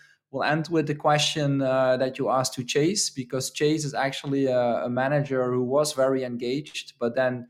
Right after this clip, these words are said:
stopped playing. So let's see what his perspective now is on the game, Sertalp.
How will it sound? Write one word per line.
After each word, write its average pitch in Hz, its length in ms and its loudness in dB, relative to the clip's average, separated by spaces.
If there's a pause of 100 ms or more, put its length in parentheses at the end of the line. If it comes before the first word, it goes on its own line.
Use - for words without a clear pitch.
(160)
stopped - 440 0
playing. 151 520 2 (420)
So 135 340 2
let's 143 280 2
see 170 200 0
what 147 220 4
his 143 220 0
perspective 120 640 -2
now 107 240 -2
is 101 280 -6
on 101 200 -8
the 98 80 -8
game, 92 380 -10
Sertalp. 82 360 -18